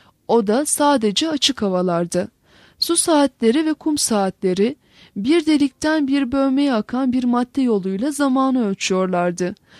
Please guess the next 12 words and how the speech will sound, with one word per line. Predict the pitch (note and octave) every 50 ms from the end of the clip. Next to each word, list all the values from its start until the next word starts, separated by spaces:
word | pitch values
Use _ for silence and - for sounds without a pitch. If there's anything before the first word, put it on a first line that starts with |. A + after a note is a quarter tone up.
| - _ -
Bunlar | - G3+ G#3+ G#3+ G#3 G#3+ B3+ D#4 D4+
daha | - C#4 C4+ C#4 C#4 C4+
hassastı | A#3 G#3+ - - - F#3 F#3 F#3 - - - F3 G3+ - _ _ _ _ _
fakat | - A#3+ A#3 - B3+ A#3 - -
uzun | - A#3+ G#3 A#3+ D#4 D#4
süreler | - - C#4+ B3 A3+ G#3+ G3+ F#3
için | F#3+ F#3+ - - D4+
uygun | D4+ C4+ B3 A3 A3 C#4+ D4 C#4
değildi. | B3 B3+ A#3+ A3 G3+ F#3+ F3+ E3 F3+ F3+ F3 F#3+ _ _ _ _ _ _ _ _ _ - - - - _ _ -
İlk | D4+ F4+ G#4 G4+ _ -
güvenilir | C#4+ C#4+ C4 C#4+ C#4+ C#4 C#4+ C#4 D4 D#4
saatler | D4 - - - A3 G3+ F#3+ F#3+ - - F#3+ F#3+ G3 A#3+ C#4